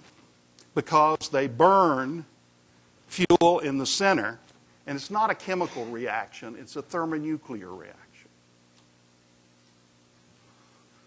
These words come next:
So they release a lot of energy. So the sun can sit there and burn as, it hot, as hot as it does in the Tucson summer for another five billion years.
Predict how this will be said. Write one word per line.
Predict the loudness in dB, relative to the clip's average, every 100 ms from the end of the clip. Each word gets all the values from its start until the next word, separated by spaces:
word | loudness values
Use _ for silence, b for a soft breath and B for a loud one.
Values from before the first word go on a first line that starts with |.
| _
So | -4 4
they | 6
release | 6 6 6 4 0 -2
a | 0
lot | 4 4
of | 2 -2
energy. | -4 -4 -6 -12 -20 _
So | -10 2 2
the | 2
sun | -2 -2 0 -2 -2
can | -6
sit | -4 -2 -2 -4
there | -10 -10 -14 -20 b b b b b
and | 0
burn | 6 8 8
as, | 4 0
it |
hot, | -2 2 4 4 2
as | -2 -6
hot | -4 -2 -2 -2
as | -6 -10
it | -8
does | -4 -4 -6
in | -8
the | -12
Tucson | -10 -10 -8 -8 -8 -10
summer | -10 -6 -6 -8 -16 _ b b b b b b b b b _
for | -2 4 8 8
another | 6 2 2
five | 0 2 2 0
billion | -2 -4 -4 -8
years. | -8 -10 -12 -18